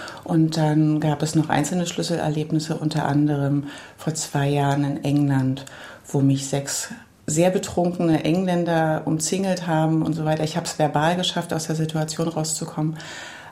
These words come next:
Und dann kam ich nach Hause wieder zurück und hab gedacht, ich muss irgendwas tun, weil ich hätte mich nicht verteidigen können.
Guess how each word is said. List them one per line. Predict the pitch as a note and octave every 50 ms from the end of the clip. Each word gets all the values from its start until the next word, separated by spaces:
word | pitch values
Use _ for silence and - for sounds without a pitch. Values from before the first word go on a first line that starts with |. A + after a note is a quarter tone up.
| - -
Und | - C#3 C3+ C3+
dann | C#3 C3 C3 C#3 C3+
kam | C3+ C#3 C#3 C#3 C#3
ich | C3+ C3+ -
nach | C3+ B2+ -
Hause | C3 B2 B2+ C#3+ C#3+ F3 E3
wieder | E3 E3 D#3 D#3+ D#3 D#3+
zurück | - - D3+ C#3 D3+ D#3 D#3 -
und | - C#3 C3+ C#3 C3+ C3+ C3+
hab | C3+ C3+ -
gedacht, | - C3+ C3+ C3 B2 - -
ich | - - - C#3
muss | B2+ - -
irgendwas | - - B2 A#2+ A#2+ A#2 - A#2+ - -
tun, | - - F3 F#3 A3 G#3+
weil | F3+ D#3
ich | - D3 -
hätte | D3 C3+ C#3 C#3
mich | C3+ C3+ - -
nicht | C#3+ D#3 E3 - - - - -
verteidigen | - E3+ D#3+ - C#3 C3 B2+ B2+ B2+ A#2+ A#2+
können. | - - C3 B2 -